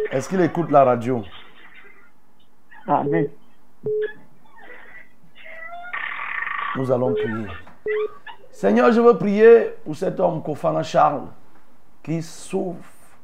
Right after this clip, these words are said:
Speaker 1: de l'essoufflement. Seigneur, je prie et je sais qu'il n'est pas le seul. Il y a plus d'une personne ainsi qui a à chaque mouvement, il ressent l'essoufflement.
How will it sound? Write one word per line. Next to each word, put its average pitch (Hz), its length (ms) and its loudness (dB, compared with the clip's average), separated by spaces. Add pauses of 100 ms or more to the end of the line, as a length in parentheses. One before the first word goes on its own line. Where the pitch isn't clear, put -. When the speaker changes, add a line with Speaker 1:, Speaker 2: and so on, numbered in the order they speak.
(220)
Speaker 1:
de 131 80 -2
l'essoufflement. 113 840 -4 (1900)
Seigneur, 180 380 2
je 156 120 0
prie 175 400 -2 (1200)
et 147 60 -2
je 147 120 0
sais 190 180 -2
qu'il 175 120 -2
n'est 160 100 2
pas 139 180 4
le 123 100 0
seul. 117 360 -4 (840)
Il 95 60 -8
y 123 40 4
a 143 80 6
plus 165 140 -4
d'une 156 200 0
personne 151 500 2
ainsi 147 440 -6 (640)
qui 147 160 -2
a 147 100 8
à 139 80 4
chaque 147 300 -4
mouvement, 131 680 -2 (600)
il 139 140 -4
ressent 135 680 -4 (160)
l'essoufflement. 101 680 -10